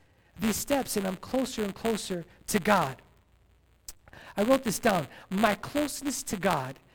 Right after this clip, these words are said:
can be measured by the time it takes to hear God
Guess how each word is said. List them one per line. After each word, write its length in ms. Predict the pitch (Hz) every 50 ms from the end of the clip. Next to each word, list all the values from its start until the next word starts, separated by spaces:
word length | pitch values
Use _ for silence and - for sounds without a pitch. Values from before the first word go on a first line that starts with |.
| - - - -
can 180 | - 226 220 208
be 140 | 180 208 202 196 202
measured 500 | 233 269 285 262 - 226 196 180 180 - - - 170
by 180 | 151 208 196 196
the 140 | 185 185 196
time 640 | - - - - 247 254 277 294 311 302 302 285 - - - - - _ -
it 180 | 240 254 -
takes 680 | - - - 233 202 190 190 - - - - - - - _ _ _ _ _ _ _ _ _ _ _ - - _ -
to 140 | - - 202
hear 420 | 165 - - - 240 269 294 302 294
God 400 | - 294 294 302 302 311 311